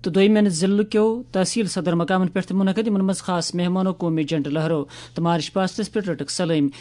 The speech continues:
مُختٔلِف ضِلعن منٛز موٗجوٗد سانیو نُمایندوں چھِ خبر دِژمٕژ، یِمن تقریٖبن منٛز کٔر جموں کشمیر پُلیٖس، ٹیٖم فوجی عملن، فائر اینڈ ایمرجنسی سروسز،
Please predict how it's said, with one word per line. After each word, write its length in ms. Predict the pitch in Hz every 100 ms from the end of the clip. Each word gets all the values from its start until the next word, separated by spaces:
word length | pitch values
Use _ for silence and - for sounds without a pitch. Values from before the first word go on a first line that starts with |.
| - 170
مُختٔلِف 320 | - 175 151
ضِلعن 260 | 160 180
منٛز 160 | 190 180
موٗجوٗد 340 | 196 190 240
سانیو 280 | - 190 190
نُمایندوں 400 | 185 185 190 202
چھِ 160 | 196 202
خبر 220 | 202 180
دِژمٕژ، 400 | 156 165 214 190
یِمن 180 | 175 151
تقریٖبن 380 | 170 175 190 196
منٛز 200 | 185 -
کٔر 80 |
جموں 240 | 180 170 147
کشمیر 340 | 165 - 156
پُلیٖس، 380 | - 185 247 247 - - -
ٹیٖم 220 | 196 202
فوجی 380 | 202 214 175 175
عملن، 380 | 175 175 208 247 -
فائر 220 | 185 190
اینڈ 200 | 190 180 -
ایمرجنسی 520 | 175 156 165 - 160
سروسز، 540 | - 180 180 247 247